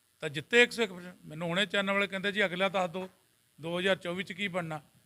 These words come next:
ਮੈਂ ਕਿਹਾ, "ਲਿਖ ਲਓ, ਤੇਰਾਂ ਦੀਆਂ ਤੇਰਾਂ ਸੀਟਾਂ ਜਿਹੜੀਆਂ ਆਮ ਆਦਮੀ ਪਾਰਟੀ ਨੇ ਪੰਜਾਬ ਦੀਆਂ ਜਿੱਤਣਾ, ਨੋਟ ਕਰ ਲਓ ਮੇਰੀ ਗੱਲ। ਇਹ ਪੰਜਾਬ ਦੇ ਲੋਕਾਂ ਨੇ ਫੈਸਲਾ ਦੇਣਾ ਹੈ।" ਦੇਖਦੇ ਹਾਂ ਜਿੰਨੀਆਂ, ਜਿੰਨੀਆਂ ਗਾਰੰਟੀਆਂ ਸ੍ਰੀ ਅਰਵਿੰਦ ਕੇਜਰੀਵਾਲ ਜੀ ਨੇ ਦਿੱਤੀਆਂ,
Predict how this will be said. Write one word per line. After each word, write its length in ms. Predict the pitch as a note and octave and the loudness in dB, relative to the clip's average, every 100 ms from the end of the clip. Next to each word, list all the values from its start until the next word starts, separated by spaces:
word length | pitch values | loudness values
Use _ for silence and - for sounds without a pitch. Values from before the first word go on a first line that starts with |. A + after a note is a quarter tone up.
| _ _ D3+ | _ _ -2
ਮੈਂ 140 | F3+ | 0
ਕਿਹਾ, 120 | G#3 | 2
"ਲਿਖ 220 | G3 G3 | 4 4
ਲਓ, 300 | F#3+ G#3 G3 - _ _ _ _ _ _ _ _ _ _ | 4 2 0 -4 _ _ _ _ _ _ _ _ _ _
ਤੇਰਾਂ 300 | A3+ A3+ A#3+ | 6 10 10
ਦੀਆਂ 200 | A3+ A#3 | 8 6
ਤੇਰਾਂ 300 | A#3 A3 A3 | 6 8 8
ਸੀਟਾਂ 300 | F3 F#3+ G#3+ | 6 0 0
ਜਿਹੜੀਆਂ 260 | G3+ G#3 G#3 | 2 2 4
ਆਮ 160 | F#3+ | 4
ਆਦਮੀ 260 | F#3+ F3 F#3+ | 2 0 -6
ਪਾਰਟੀ 540 | F3 F3 D3+ F3 E3 - - _ - | -2 0 0 -6 -8 -12 -20 _ -4
ਨੇ 100 | E3 | -2
ਪੰਜਾਬ 400 | D#3+ E3+ E3 D#3 | 0 2 4 2
ਦੀਆਂ 160 | D#3+ C#3+ | -2 -6
ਜਿੱਤਣਾ, 400 | D3 - D#3+ E3+ | -6 -10 -6 -4
ਨੋਟ 340 | D#3 D#3+ E3 | -2 -2 -2
ਕਰ 160 | D#3+ D3+ | -4 -6
ਲਓ 140 | A#2+ | -6
ਮੇਰੀ 200 | A#2+ A#2 | -10 -14
ਗੱਲ। 180 | G#2+ F#2+ F#2+ _ _ _ _ _ _ _ _ _ _ | -16 -20 _ _ _ _ _ _ _ _ _ _ _
ਇਹ 80 | A3+ | -6
ਪੰਜਾਬ 420 | A#3 G#3+ G#3+ A3 | -2 8 10 10
ਦੇ 100 | B3 | 10
ਲੋਕਾਂ 260 | A#3+ A#3+ A#3 | 8 4 2
ਨੇ 80 | A3+ | 4
ਫੈਸਲਾ 400 | A3 G3+ G3+ G3+ | 2 2 2 0
ਦੇਣਾ 240 | F3+ D#3+ | 0 -4
ਹੈ।" 140 | B2+ - _ _ _ _ _ _ _ _ - | -8 -12 _ _ _ _ _ _ _ _ -14
ਦੇਖਦੇ 360 | B2+ F#3+ A3 A#3+ | 4 6 6 6
ਹਾਂ 80 | A#3+ | 4
ਜਿੰਨੀਆਂ, 460 | G#3+ G#3 A#3 A#3+ | 4 2 4 4
ਜਿੰਨੀਆਂ 400 | F#3 F#3 G3 A3 | 4 -2 0 2
ਗਾਰੰਟੀਆਂ 440 | G3 G#3 F#3+ G#3 G#3 | 2 0 -2 -4 -6
ਸ੍ਰੀ 220 | G3+ G3+ | -2 -2
ਅਰਵਿੰਦ 220 | G3 G3 | -2 -4
ਕੇਜਰੀਵਾਲ 480 | F#3+ F#3 F#3 F#3 F3+ | -8 -6 -4 -2 -2
ਜੀ 100 | E3 | -4
ਨੇ 100 | F3+ | -8
ਦਿੱਤੀਆਂ, 420 | D3+ C3+ D#3+ D#3+ | -10 -14 -10 -10